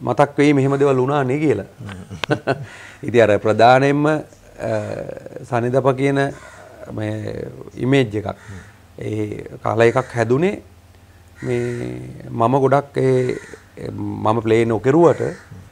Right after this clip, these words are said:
මම කිව්වා අපි අපේ දෙයක් මෙහෙම කරමු, මේ විදියට ප්ලේ කරමු,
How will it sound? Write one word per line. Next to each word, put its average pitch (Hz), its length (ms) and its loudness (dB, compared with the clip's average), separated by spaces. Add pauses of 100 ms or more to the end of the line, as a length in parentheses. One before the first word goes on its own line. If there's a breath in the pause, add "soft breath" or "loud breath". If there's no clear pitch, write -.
(340)
මම 117 260 2
කිව්වා 156 180 2
අපි 147 180 4
අපේ 139 260 4
දෙයක් 139 280 0
මෙහෙම 127 280 0
කරමු, 135 300 -2 (260)
මේ 120 260 2
විදියට 123 300 2
ප්ලේ 120 180 0
කරමු, 135 360 -2